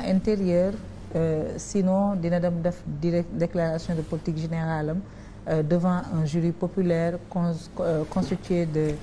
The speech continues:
euh, de citoyens, de partenaires du finance, du, du Sénégal, euh, et d'universités. Première appréciation de ce, de ce, de ce débat-là.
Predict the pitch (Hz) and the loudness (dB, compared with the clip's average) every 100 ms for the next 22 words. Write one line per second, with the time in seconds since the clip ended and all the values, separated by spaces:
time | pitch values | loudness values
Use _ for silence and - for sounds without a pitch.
0 | - - - 175 156 156 156 - 202 - | -10 -16 -8 0 2 2 0 -2 -2 2
1 | 175 170 165 170 175 156 160 175 - 180 | 2 2 2 0 -2 -4 -2 -2 0 2
2 | 175 170 165 151 156 - 180 170 170 - | 2 2 -2 -2 -4 -2 0 0 -2 -4
3 | 180 180 160 156 160 175 175 160 170 190 | -4 -2 0 -2 -2 0 0 0 -2 -2
4 | - - - - 180 160 156 - - - | -8 -16 -16 -4 0 2 2 -2 -6 -2
5 | 160 170 175 156 151 - 147 139 139 - | 2 4 2 2 -2 -2 -6 -6 -8 -14
6 | - - - - - - - - - 233 | -16 -18 -16 -16 -16 -14 -14 -14 2 4
7 | 220 214 202 175 - 180 - 170 160 - | 4 2 0 -4 -2 -2 0 0 0 -2
8 | 175 175 196 - - 165 151 165 - 160 | 0 0 -2 -6 -10 -4 -2 0 2 2
9 | 147 151 - - - - - 165 - 175 | 0 -4 -10 -12 -12 -10 -2 0 0 0
10 | 160 - 160 165 160 160 | 0 -2 0 2 2 0